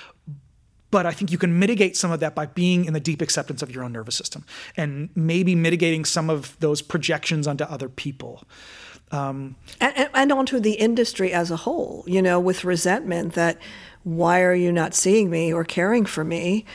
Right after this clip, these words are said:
Speaker 2: I've done great work." I have a friend who came off as a, as a series regular on a show and lives in the U K and isn't getting any traction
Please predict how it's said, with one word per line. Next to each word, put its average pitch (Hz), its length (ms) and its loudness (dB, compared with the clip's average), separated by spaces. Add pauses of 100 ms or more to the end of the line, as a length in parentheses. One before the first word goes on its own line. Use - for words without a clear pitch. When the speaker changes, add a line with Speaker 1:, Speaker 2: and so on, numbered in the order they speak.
(280)
Speaker 2:
I've 185 240 2
done 185 220 4
great 175 260 2
work." 190 300 2
I 180 260 2
have 180 160 0
a 175 60 2
friend 175 340 2
who 185 300 4
came 185 260 -2
off 175 200 0
as 170 200 -2
a, 170 300 2 (480)
as 180 120 0
a 170 60 -2
series 170 260 0
regular 180 480 2 (480)
on 180 200 2
a 165 40 4
show 190 840 4
and 170 460 2
lives 170 200 0
in 170 80 0
the 165 80 2
U 165 120 4
K 190 540 2
and 170 160 0
isn't 170 300 0
getting 165 300 2
any 165 160 0
traction 233 680 0